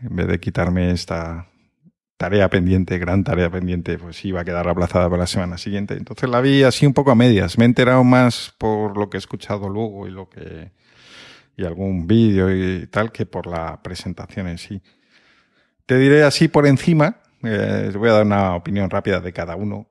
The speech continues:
y luego me comenta lo que te parece a ti cada uno. El Apple T V, pues sin pena ni gloria, sinceramente. Eh, me gusta que hayan dado un paso atrás en el tema del mando, porque el de, el mando que había antes para el Apple T V no me convencía nada.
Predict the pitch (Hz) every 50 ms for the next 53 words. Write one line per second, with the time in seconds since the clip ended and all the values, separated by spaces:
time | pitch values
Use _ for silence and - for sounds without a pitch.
0 | _ - 95 92 90 90 - 95 92 - - 90 90 85 87 90 90 90 87 95
1 | 90 92 92 87 - - 90 - 95 - 92 90 92 90 92 90 90 87 - _
2 | _ - 110 104 110 110 - 131 123 113 139 135 131 131 127 127 123 123 123 120
3 | 117 110 - _ _ _ _ _ _ - - - - - - - _ - 95 85
4 | 85 - - - - 110 95 - 113 98 85 80 80 82 90 90 90 98 117 -
5 | _ _ - 95 90 - 110 - 87 85 101 107 - 120 - - _ _ _ -
6 | 85 87 85 85 82 82 82 82 80 82 80 82 85 85 82 - _ _ _ -
7 | 110 101 101 98 95 120 117 - - 113 104 - 107 101 101 101 101 92 95 95
8 | 95 95 - 101 95 - - 92 - - 101 98 - - - 95 90 87 87 85
9 | 87 90 87 87 87 104 95 95 92 90 85 87 92 110 117 127 135 123 101 87
10 | 85 90 82 80 85 78 80 80 80 82 85 82 85 87 82 82 85 92 90 90
11 | 87 92 85 87 87 85 85 80 80 - - - - 90 90 85 90 87 - 87
12 | - 95 92 92 92 98 98 90 92 92 92 - 107 101 101 92 - - 104 101
13 | 110 120 131 135 -